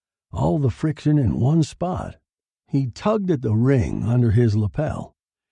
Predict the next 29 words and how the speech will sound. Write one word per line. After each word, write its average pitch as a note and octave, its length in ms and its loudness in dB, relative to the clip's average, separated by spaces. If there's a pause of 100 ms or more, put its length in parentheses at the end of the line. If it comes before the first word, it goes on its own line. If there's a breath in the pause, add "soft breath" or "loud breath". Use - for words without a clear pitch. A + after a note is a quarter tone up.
(140)
and D#3+ 200 4
the D#3 80 4
parachute - 720 -2
fastened G3 560 2
into G3+ 360 4
his G3 120 2
uniform C3+ 560 4
collar A2 400 -2 (320)
shot F3 380 0
out E3 260 2
in D3 140 4
a A2+ 80 2
billowing D#3+ 680 4
mass C#3 480 0
of G2+ 220 -2
gossamer D3 540 0
silk, - 500 -10 (440)
flung A#3 380 2
out E3+ 320 2
by C#3+ 140 2
the B2+ 140 0
powerful F3+ 600 -2
elastics D3 840 0
designed C#3+ 460 0
to C3 60 2
make E3 240 2
its C#3 140 -2
opening F3 460 0
certain. - 540 -8